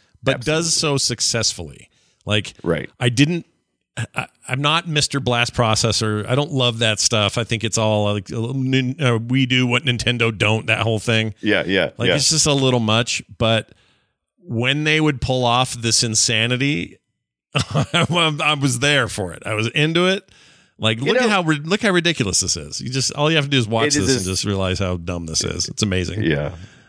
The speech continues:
Speaker 2: I mean, all we're trying to do, all they were trying to do really is to, to, to appeal to the older, uh, kids, A K A, you know, the, the teenagers that were in high school and,
Speaker 1: Yeah.
Speaker 2: and those kind of guys, so that they could,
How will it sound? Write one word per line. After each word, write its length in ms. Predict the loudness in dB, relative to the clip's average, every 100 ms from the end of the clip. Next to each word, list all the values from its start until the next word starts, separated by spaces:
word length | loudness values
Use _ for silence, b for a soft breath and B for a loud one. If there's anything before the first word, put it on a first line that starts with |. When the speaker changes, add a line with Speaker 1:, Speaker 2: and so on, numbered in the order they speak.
| B
Speaker 2:
I 80 | -2
mean, 160 | 0 0
all 460 | 0 0 0 2
we're 140 | 0 0
trying 240 | 0 2
to 80 | 0
do, 360 | 2 0 0 0
all 200 | -2 0
they 100 | 0
were 160 | 0
trying 240 | 0 -2 0
to 80 | -2
do 200 | -2 -2
really 440 | -2 0 -2 -4 -4
is 280 | -2 -2
to, 240 | -2 -2 -2
to, 520 | -2 2 4 4 2
to 220 | -2 0
appeal 600 | 0 -2 -2 2 2 2 0
to 180 | -2
the 180 | 0 -2 0
older, 600 | 2 2 2 4 2 b b b b _
uh, 180 | 0 0
kids, 460 | 0 -2 -2 -4 -14 _ -4
A 120 | 0
K 340 | 2 4 4
A, 100 | 0 -6 -4
you 100 | 0
know, 120 | 0
the, 220 | 0 -2
the 160 | 0 -2
teenagers 640 | 0 0 2 2 0 0
that 100 | 0
were 160 | 0 0
in 60 |
high 220 | 0 -2
school 320 | -2 -2 -2 -2
and, 180 | -2
Speaker 1:
Yeah. 140 | -2 -2
Speaker 2:
and 140 | -2 0
those 160 | 0
kind 180 | 0 -4
of 80 | 0
guys, 300 | 0 0 0
so 160 | 2
that 140 | 2 2
they 120 | 2
could, 280 | 2 0